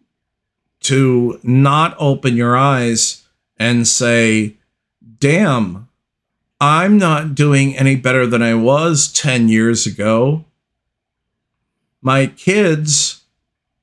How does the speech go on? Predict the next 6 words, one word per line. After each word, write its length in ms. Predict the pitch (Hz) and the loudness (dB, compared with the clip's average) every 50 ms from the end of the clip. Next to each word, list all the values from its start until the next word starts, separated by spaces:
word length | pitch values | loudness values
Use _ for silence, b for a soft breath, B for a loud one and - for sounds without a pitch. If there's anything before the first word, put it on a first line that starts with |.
| _ _ _ _ _ _ | _ _ _ _ _ _
can't 380 | - 160 160 156 151 147 - | -4 -2 0 0 -2 -2 -4
afford 440 | 147 139 - - 156 151 147 139 131 | -4 -6 -2 -2 0 2 2 2 0
a 60 | 120 | -2
home. 640 | 107 - 151 175 208 208 143 120 120 123 143 156 160 - _ _ _ _ _ _ _ _ _ - | -2 -2 -2 0 0 2 2 2 2 2 2 0 -2 -8 _ _ _ _ _ _ _ _ _ -4
That's 280 | 131 139 165 156 - | -4 -2 -2 -2 -2
laughable." 960 | 143 117 117 117 117 120 135 156 175 156 - 120 104 101 101 107 123 147 165 | -2 -2 -2 0 0 0 0 -2 -2 -4 -4 -6 -6 -4 -4 -4 -4 -6 -8